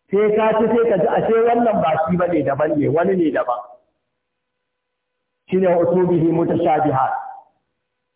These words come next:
Za a rinka zuwan musu da su masu kamanni iri-iri. A nan za a kawo ma ayaba, za a kawo ma nau'o'in ayaba iri-iri sai ka gaji da gani.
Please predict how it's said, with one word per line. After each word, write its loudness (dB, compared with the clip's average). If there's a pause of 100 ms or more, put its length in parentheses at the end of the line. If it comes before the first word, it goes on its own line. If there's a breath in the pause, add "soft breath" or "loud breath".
Za 0
a 2
rinka 0
zuwan 2
musu 0
da 0
su 2
masu 0
kamanni 0
iri-iri. 0 (720)
A 0
nan 2
za 2
a 0
kawo 2
ma 0
ayaba, 0
za 0
a 0
kawo 0
ma 0
nau'o'in 0
ayaba -2 (120)
iri-iri -2
sai 0
ka 0
gaji 0
da 0
gani. -2